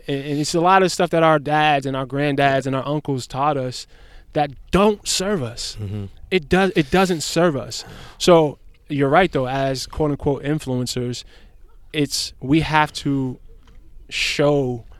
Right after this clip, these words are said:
Speaker 1: people that it's okay to talk about this stuff.
Speaker 2: Mm-hmm. Yeah.
Speaker 1: You know, it's okay. It's okay to not be okay.
Speaker 2: And it's okay if you've lost all the weight and you're struggling right now, whether it is with the emotional eating or bad habits that are coming back. Like,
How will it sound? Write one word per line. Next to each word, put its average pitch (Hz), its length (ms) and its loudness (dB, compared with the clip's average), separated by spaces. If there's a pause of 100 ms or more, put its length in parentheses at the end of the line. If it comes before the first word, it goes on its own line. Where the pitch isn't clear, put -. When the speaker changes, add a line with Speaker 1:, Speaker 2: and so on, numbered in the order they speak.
(320)
Speaker 1:
people 131 340 -2
that 123 160 -4
it's - 280 -6
okay 127 1080 -4
to - 100 -12
talk 131 280 -6
about 113 240 -8
this 123 140 -12
stuff. 107 240 -8
Speaker 2:
Mm-hmm. - 800 -14
Yeah. 104 160 -4 (360)
Speaker 1:
You 135 120 2
know, 131 280 2
it's 190 200 4
okay. 175 600 2 (180)
It's 165 180 2
okay 180 360 4
to 160 100 4
not 147 280 2
be 143 180 2
okay. 127 400 -8 (420)
Speaker 2:
And 160 160 0
it's 180 180 -2
okay 170 500 4
if 139 140 -2
you've 147 180 -2
lost 143 400 0
all 139 140 2
the 127 80 0
weight 143 280 -2
and 127 120 -4
you're 143 140 0
struggling 143 600 -2
right 139 280 2
now, 135 680 0
whether 143 360 4
it 143 100 6
is 147 200 0
with 135 180 -4
the 139 80 -6
emotional 131 480 -2
eating 147 380 0
or 120 80 2
bad 131 300 0
habits 143 400 -4
that 143 80 -2
are - 60 -2
coming 143 260 -2
back. 143 460 -2
Like, 123 220 -2